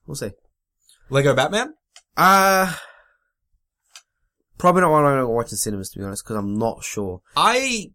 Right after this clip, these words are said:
Speaker 2: I, with the Lego movie, I thought it was all right.
Speaker 1: Sure.
Speaker 2: I, I didn't, I didn't see the big fuss about it.
Speaker 1: Yeah.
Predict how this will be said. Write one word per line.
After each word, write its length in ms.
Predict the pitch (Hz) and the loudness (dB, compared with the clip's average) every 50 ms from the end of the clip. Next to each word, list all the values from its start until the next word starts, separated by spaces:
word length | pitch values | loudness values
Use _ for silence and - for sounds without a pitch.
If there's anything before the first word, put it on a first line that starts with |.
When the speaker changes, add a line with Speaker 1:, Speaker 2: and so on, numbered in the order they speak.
| _ - | _ -14
Speaker 2:
I, 340 | - 131 180 196 190 185 - - | -10 -8 -8 -8 -8 -10 -12 -16
with 640 | 185 170 175 185 180 175 - - - 180 202 - - | -18 -18 -18 -18 -18 -20 -20 -16 -8 -6 -6 -4 -4
the 80 | - 220 | -4 -4
Lego 400 | 151 117 107 113 113 120 110 107 | -2 0 -2 -2 -2 -2 -2 -2
movie, 360 | 101 95 95 98 98 98 101 | -2 -4 -4 -4 -4 -4 -4
I 80 | 98 104 | -4 -4
thought 240 | - 135 135 131 120 | -6 -6 -6 -6 -6
it 100 | 101 95 | -6 -8
was 280 | 101 95 95 - - _ _ _ _ _ _ _ | -8 -10 -10 -12 -18 _ _ _ _ _ _ _
all 200 | 107 110 104 92 | -6 -4 -4 -4
right. 420 | 82 82 80 - - - - - - - - - _ _ _ _ _ _ _ _ _ _ _ _ _ _ _ _ _ | -6 -8 -12 -16 -18 -16 -14 -14 -14 -14 -18 -20 _ _ _ _ _ _ _ _ _ _ _ _ _ _ _ _ _
Speaker 1:
Sure. 180 | - - 139 - | -8 0 4 4
Speaker 2:
I, 140 | 170 180 - | 4 4 4
I 140 | - 175 202 | 2 2 2
didn't, 320 | 247 254 240 202 - - _ _ _ _ _ _ - | 2 0 -2 -4 -6 -8 _ _ _ _ _ _ -2
I 100 | 156 180 | 0 0
didn't 180 | 190 175 151 | 0 0 0
see 160 | 113 147 135 | 0 0 0
the 60 | 113 104 | 0 0
big 200 | 107 101 90 - | -2 -4 -4 -6
fuss 240 | - 92 90 - | -8 -10 -10 -10
about 280 | 101 98 90 87 104 143 | -10 -8 -6 -4 -4 -4
it. 140 | 196 - - _ _ _ _ _ _ _ _ _ _ _ _ - | -4 -6 -8 _ _ _ _ _ _ _ _ _ _ _ _ -4
Speaker 1:
Yeah. 260 | 135 139 127 110 101 | -2 0 0 0 -2